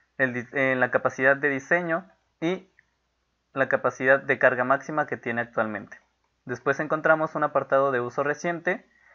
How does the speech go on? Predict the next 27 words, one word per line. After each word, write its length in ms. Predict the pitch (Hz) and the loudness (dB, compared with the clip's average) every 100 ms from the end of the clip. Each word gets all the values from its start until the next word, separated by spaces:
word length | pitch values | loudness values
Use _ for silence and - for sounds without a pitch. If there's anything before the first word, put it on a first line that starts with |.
| _ | _
en 140 | 156 175 | -2 -2
el 100 | 151 | 4
cual 160 | 147 | 2
encontramos 760 | 151 139 117 127 135 143 - - | 2 -4 0 0 0 -2 -6 -4
acerca 460 | 120 - 120 - 131 | -2 0 -2 2 2
de 80 | |
los 120 | 107 - | 2 -6
últimos 360 | 117 131 120 | -8 -8 -6
tres 200 | 135 139 | -4 -2
días, 280 | 151 165 180 | 0 0 0
que 100 | 131 | -8
sería 480 | - 117 113 110 - | -6 0 2 0 -2
el 300 | 123 113 107 | -4 -4 -4
tiempo 300 | - 120 147 | -6 -4 -2
de 80 | 147 | -2
inicio, 420 | 160 160 175 208 - _ _ _ _ | -4 -4 -4 -4 -8 _ _ _ _
el 160 | 147 165 | -2 0
estado 320 | 160 147 139 | 2 4 4
que 100 | 139 | 0
tenía, 340 | 123 113 131 156 | -6 -4 -2 -4
si 100 | - | -6
estaba 240 | - 117 | -2 0
activo 380 | 113 151 160 175 | 0 -4 -2 -2
o 80 | 123 | -6
suspendido, 720 | - 143 - 170 170 175 226 _ _ _ _ _ _ - | -8 -8 -6 -4 -2 -2 -4 _ _ _ _ _ _ 2
la 180 | 120 | 2
fuente, 520 | - 165 185 165 170 | 4 0 0 -2 -4